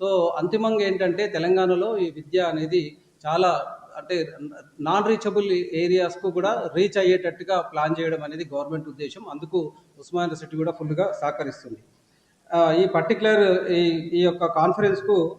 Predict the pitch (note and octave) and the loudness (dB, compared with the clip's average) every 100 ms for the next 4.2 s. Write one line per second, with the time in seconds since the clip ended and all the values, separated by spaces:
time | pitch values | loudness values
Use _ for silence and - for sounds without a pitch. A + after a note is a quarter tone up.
0 | - D#3 D#3+ D3+ C#3 - _ _ - E3 | -8 -2 0 0 -4 -10 _ _ -2 0
1 | F#3 G3+ G#3 - - - D3 E3 - F#3+ | 0 2 2 2 -2 -6 -2 -2 0 0
2 | E3 C#3+ D3 D#3+ E3+ D#3+ D3+ D#3 - D#3+ | 0 0 0 2 4 2 0 -4 -8 -4
3 | D#3+ C#3 - - C#3 D3+ E3+ E3+ E3+ D3+ | -4 -4 -12 -20 -10 -6 -2 0 0 -2
4 | D3 | -4